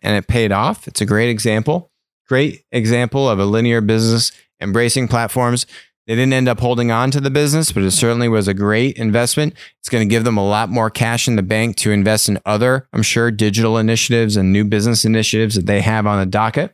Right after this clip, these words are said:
And I give them a lot of credit for it. It's really a great example, and, um, was definitely not easy to do for them to get to this stage. So job well done on that front.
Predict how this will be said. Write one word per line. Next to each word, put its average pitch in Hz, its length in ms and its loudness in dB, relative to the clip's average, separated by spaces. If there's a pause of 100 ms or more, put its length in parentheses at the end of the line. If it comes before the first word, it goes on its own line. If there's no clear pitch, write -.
(160)
And 127 140 -2
I 127 60 0
give 135 120 0
them 143 60 0
a 139 60 2
lot 135 100 0
of 131 60 -4
credit 165 200 -2
for 104 160 0
it. 92 40 0
It's 92 120 -4
really 117 220 2
a 110 40 0
great 110 220 0
example, 104 580 0 (460)
and, 101 460 2
um, 98 420 0
was 107 300 0
definitely 135 440 -2
not 120 280 0
easy 120 320 0
to 117 100 0
do 165 280 0 (640)
for 113 120 0
them 107 260 2
to 113 100 0
get 104 220 0
to 101 100 -2
this 101 200 2
stage. 98 420 -2
So 92 360 0 (300)
job 131 240 -2
well 131 180 0
done 123 220 0
on 117 140 0
that 123 180 0
front. 131 340 -2